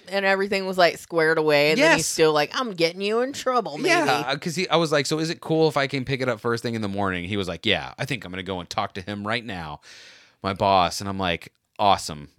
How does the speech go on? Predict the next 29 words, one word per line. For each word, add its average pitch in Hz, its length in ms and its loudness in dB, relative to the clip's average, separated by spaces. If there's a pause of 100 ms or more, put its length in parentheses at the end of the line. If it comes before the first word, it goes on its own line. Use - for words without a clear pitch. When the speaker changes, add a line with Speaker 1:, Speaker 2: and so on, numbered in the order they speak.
(220)
Speaker 2:
So 98 300 0
he 104 180 -6
hangs 104 300 -2
up. 92 340 0
I 95 80 -6
call 98 280 0
my 95 120 -4
boss, 82 440 -2
and 92 80 -8
I'm 90 120 -6
like, 76 340 -6
<sighs> - 1040 -16
I'm 98 100 -6
like, 90 280 -2
"You're 104 400 2
about 85 400 2
to 90 160 -2
have 80 440 0
a 80 340 -4
homeboy 80 680 -6 (220)
burst 90 460 -4
into 95 240 -6
your 90 160 -4
office 82 460 -2
and 82 140 -12
talk 110 280 0
to 120 80 -6
you 120 120 -2
about 110 460 2